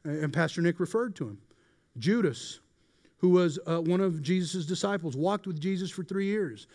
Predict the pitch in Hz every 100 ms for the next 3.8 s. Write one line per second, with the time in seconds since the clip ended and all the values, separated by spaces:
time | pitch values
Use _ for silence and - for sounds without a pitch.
0 | - - - 190 196 202 185 190 170 180
1 | 208 202 175 147 175 190 196 196 220 156
2 | 120 - - 208 190 190 196 214 196 175
3 | - 175 160 196 220 208 180 151